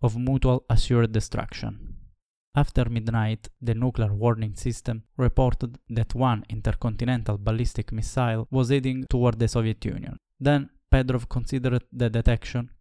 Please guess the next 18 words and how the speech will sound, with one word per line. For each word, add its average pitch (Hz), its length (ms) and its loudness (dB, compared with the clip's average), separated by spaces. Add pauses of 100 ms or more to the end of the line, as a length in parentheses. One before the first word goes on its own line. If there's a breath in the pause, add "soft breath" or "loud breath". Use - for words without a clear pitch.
(120)
a 120 60 0
computer 120 440 2
error, 104 440 0 (200)
since 120 480 -4 (120)
it - 180 -4
was 131 240 0
unlikely 113 720 0 (160)
that 123 380 0
a - 40 -4
nuclear 120 360 0
power, 104 480 -4 (200)
like 110 300 -4
the 120 80 -2
United 107 400 -4
States, 117 540 -6
were 135 140 2
to - 180 0
launch 135 260 0